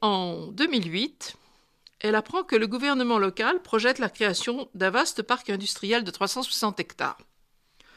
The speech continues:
Pourquoi pas ? Pour des manufactures d'objets destinés à l'exportation. Pourquoi pas ? Mais son lopin de terre, comme ceux de ses voisins, est situé dans le périmètre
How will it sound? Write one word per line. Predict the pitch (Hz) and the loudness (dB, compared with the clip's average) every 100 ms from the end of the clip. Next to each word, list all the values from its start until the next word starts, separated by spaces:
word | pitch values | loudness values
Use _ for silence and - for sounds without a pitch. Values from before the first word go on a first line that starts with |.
| _ _ - | _ _ -20
Pourquoi | - 202 - | -10 -8 -8
pas ? | - - _ _ _ _ _ _ _ _ - | -14 -16 _ _ _ _ _ _ _ _ 0
Pour | 233 | 4
des | 247 | 6
manufactures | 240 240 220 220 - 220 185 | 6 6 4 2 2 0 2
d'objets | 175 160 214 269 - | 0 2 2 2 0
destinés | 160 180 - 185 202 | -4 -4 -4 -2 0
à | 233 | 2
l'exportation. | 220 - 220 - 180 - - - _ _ _ _ _ _ _ _ _ _ - | 0 -2 -6 -4 -4 -6 -10 -16 _ _ _ _ _ _ _ _ _ _ -20
Pourquoi | - - | -10 -10
pas ? | - - - _ _ _ _ - - _ | -10 -16 -18 _ _ _ _ -20 -20 _
Mais | 214 320 392 - _ _ _ _ _ _ _ - - | 0 2 0 -6 _ _ _ _ _ _ _ -20 -18
son | - - 262 | -6 0 4
lopin | 349 359 349 | 4 2 0
de | 208 | 0
terre, | - 170 156 214 359 _ _ _ - | 0 -2 0 0 -4 _ _ _ 4
comme | 247 247 | 4 4
ceux | - - 349 294 - _ _ _ _ | -2 2 4 4 0 _ _ _ _
de | 175 175 | -4 -4
ses | - 156 | -2 -2
voisins, | 156 220 240 339 381 _ _ _ - | 2 0 2 -2 -4 _ _ _ 0
est | 262 | 2
situé | - 294 359 | 0 -2 0
dans | 294 | 2
le | 226 | 2
périmètre | 214 294 233 214 294 - - | 0 0 2 2 2 -2 -14